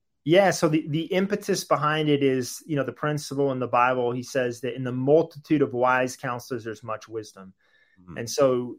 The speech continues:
Speaker 1: there needs to be wise people around you, and it needs to be more than one. And so we really train our teams, you know, um, leaders are learners, and you wanna continually be learning through books, resources, of course, but through different people that share your values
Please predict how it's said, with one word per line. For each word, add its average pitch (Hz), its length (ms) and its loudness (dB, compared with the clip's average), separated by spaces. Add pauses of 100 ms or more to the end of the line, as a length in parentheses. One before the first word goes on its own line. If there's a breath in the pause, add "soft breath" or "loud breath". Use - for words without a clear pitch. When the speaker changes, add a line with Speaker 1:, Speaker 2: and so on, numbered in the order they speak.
Speaker 1:
there 135 160 2
needs 156 220 0
to 143 80 -2
be 139 140 6
wise 131 420 4
people 156 240 0
around 147 340 4
you, 160 140 2
and 147 80 0
it 120 60 -4
needs 127 220 -2
to 117 40 -14
be 123 140 -6
more 123 200 -4
than 113 200 -10
one. 113 340 -6 (420)
And 127 160 -8
so 139 120 2
we 151 160 4
really 170 180 8
train 139 320 0
our 120 140 0
teams, 131 720 -6
you 139 120 -2
know, 120 320 -2
um, 113 380 -6 (400)
leaders 147 400 4
are 123 100 4
learners, 143 640 0
and 139 100 0
you 135 80 4
wanna 151 220 2
continually 165 520 -4
be 139 160 2
learning 123 480 -2
through 139 260 0
books, 147 480 2
resources, 139 680 -2
of 123 100 -10
course, 131 360 -2 (400 soft breath)
but 131 120 -2
through 139 180 4
different 170 420 2
people 151 520 2
that 123 280 -2
share 147 260 0
your 156 200 2
values 123 800 0